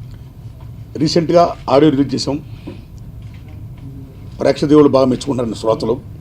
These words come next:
So, పాటలు రాసిన ప్రజాకవులు గద్దరన్న,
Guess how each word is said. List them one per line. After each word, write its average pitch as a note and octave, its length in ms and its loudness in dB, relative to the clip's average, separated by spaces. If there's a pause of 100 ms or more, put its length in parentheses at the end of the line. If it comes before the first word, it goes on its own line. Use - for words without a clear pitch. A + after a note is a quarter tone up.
(1800)
So, F3+ 180 8 (1300)
పాటలు D3 300 4
రాసిన D#3+ 240 6
ప్రజాకవులు C#3 800 4 (1040)
గద్దరన్న, C3+ 520 6